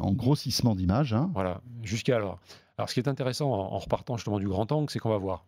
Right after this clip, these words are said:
Speaker 2: plus large, plus près et plus loin aussi. Euh, c'est vraiment ces trois dimensions
Speaker 1: Mhm.
Speaker 2: qu'on va vouloir explorer. Donc, il y a le grand angle,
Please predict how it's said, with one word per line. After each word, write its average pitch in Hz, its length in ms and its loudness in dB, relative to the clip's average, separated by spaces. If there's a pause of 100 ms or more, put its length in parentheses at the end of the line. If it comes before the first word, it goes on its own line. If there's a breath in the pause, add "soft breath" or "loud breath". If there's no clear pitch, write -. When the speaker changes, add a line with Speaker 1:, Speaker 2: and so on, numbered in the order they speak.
Speaker 2:
plus 139 160 0
large, 135 380 0 (140)
plus 123 180 0
près 147 300 -2 (340)
et 113 80 -2
plus - 180 -6
loin 123 300 2
aussi. 110 320 -8 (540 soft breath)
Euh, 92 260 0 (120)
c'est - 180 -4
vraiment 131 180 0
ces 101 120 -8
trois 131 240 0
dimensions 123 440 2
Speaker 1:
Mhm. 123 80 4
Speaker 2:
qu'on 107 60 2
va 107 80 0
vouloir 101 260 0
explorer. 104 480 0 (460 loud breath)
Donc, 95 120 -4
il - 40 0
y - 20 2
a 110 40 0
le 113 40 -2
grand 107 240 -2
angle, 196 220 -2